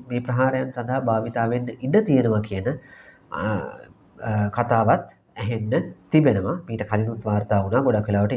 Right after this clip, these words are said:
ඉරාකයේ ප්‍රොක්සි කණ්ඩායම් යොදවා ගන්නට ඉඩ තියෙනවා මේ ප්‍රහාරය එල්ල කිරීමට කියලා. අ, කොහොම හරි මේ අතර වාරේ ඉරාන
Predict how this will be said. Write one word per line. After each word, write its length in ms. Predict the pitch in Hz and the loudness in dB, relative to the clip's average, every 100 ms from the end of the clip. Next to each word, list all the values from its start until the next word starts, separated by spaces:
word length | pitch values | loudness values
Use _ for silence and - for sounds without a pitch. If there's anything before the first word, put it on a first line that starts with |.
| - | -4
ඉරාකයේ 640 | 101 104 123 123 139 139 | 0 2 0 0 0 0
ප්‍රොක්සි 320 | 139 107 - | 0 -6 -6
කණ්ඩායම් 500 | - 101 95 101 110 117 - | -4 -2 -2 -2 -2 -4 -8
යොදවා 360 | 120 120 120 110 | 0 4 6 4
ගන්නට 340 | 107 101 104 | 2 -4 -6
ඉඩ 160 | 104 101 | -2 -2
තියෙනවා 320 | 101 98 101 | -2 -2 -2
මේ 140 | 113 107 | -2 -2
ප්‍රහාරය 460 | 104 95 95 110 | -2 -2 0 0
එල්ල 180 | 117 101 | 2 0
කිරීමට 400 | 101 95 92 98 202 - - - - _ | 0 -4 -4 -4 -4 -6 -18 -18 -20 _
කියලා. 400 | 220 160 92 - - _ - - - - _ _ _ - | 4 6 4 -2 -12 _ -20 -20 -20 -20 _ _ _ 2
අ, 80 | 151 151 | 4 4
කොහොම 260 | 151 208 254 | 4 4 6
හරි 260 | 262 277 269 - 151 | 4 2 2 0 -6
මේ 300 | 151 165 220 | 0 2 4
අතර 260 | - - 262 | 2 4 6
වාරේ 420 | 269 131 107 147 196 - | 6 4 2 2 0 0
ඉරාන 440 | 127 160 185 | 0 2 2